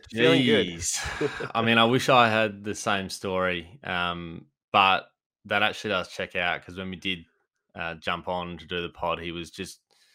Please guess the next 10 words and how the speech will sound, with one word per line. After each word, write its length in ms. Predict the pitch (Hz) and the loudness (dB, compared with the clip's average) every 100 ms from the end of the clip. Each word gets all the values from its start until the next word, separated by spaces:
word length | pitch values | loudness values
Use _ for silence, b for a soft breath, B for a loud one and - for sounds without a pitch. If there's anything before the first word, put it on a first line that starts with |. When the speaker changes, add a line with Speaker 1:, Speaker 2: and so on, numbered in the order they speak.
| b b - | b b -8
Speaker 2:
just 160 | 113 | -4
gnawing 440 | 123 113 113 113 113 | 0 2 4 4 2
at 80 | - | -2
the 80 | 98 | 0
last 340 | 104 104 90 | 2 2 0
remnants 640 | 90 98 101 95 90 - | -4 -4 -4 -8 -12 -12
of 100 | 101 92 | -10 -10
his 140 | 87 | -10
lunch. 420 | 95 92 87 - | -6 -4 -4 -6
So, 480 | - 104 92 92 90 | -6 -4 -2 -2 -4